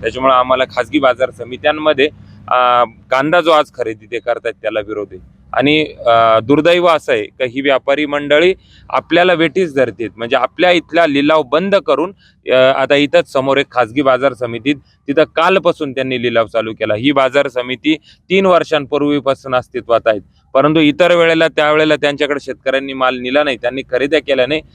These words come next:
आणि आज ते कुठंतरी अडवणुकीचं धोरण घेत आहे. इथं माल, अ, खरेदी न करता तिकडे माल खरेदी करतायत. शेतकरी बिचारा अडलेला आहे, तो,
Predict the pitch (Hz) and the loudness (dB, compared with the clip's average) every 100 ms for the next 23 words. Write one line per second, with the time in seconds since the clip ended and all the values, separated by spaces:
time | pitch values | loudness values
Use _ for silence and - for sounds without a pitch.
0 | - - 135 151 143 147 165 185 156 160 | -20 -6 -2 0 0 0 0 -2 -4 0
1 | 165 170 165 147 160 165 143 156 165 127 | 0 2 0 2 0 -2 -6 -4 -2 0
2 | 151 196 156 123 113 104 - - - 139 | 2 2 0 -2 -2 -4 -16 -20 -4 -4
3 | - 190 160 - - _ 131 139 156 156 | 2 2 2 -2 -16 _ 0 2 2 2
4 | 151 147 143 135 - 143 160 170 165 151 | 2 4 4 2 0 -2 0 -2 -2 0
5 | 147 165 160 - 151 170 156 143 131 120 | -2 0 -2 -4 -2 0 2 0 -2 -6
6 | 107 110 104 98 131 117 _ _ _ - | -6 -4 -6 -2 -2 -2 _ _ _ -4
7 | 143 - 165 156 147 156 151 147 143 147 | -4 0 0 2 2 2 4 2 2 0
8 | 156 143 127 - _ _ - 147 147 - | 2 2 0 -8 _ _ -2 2 2 0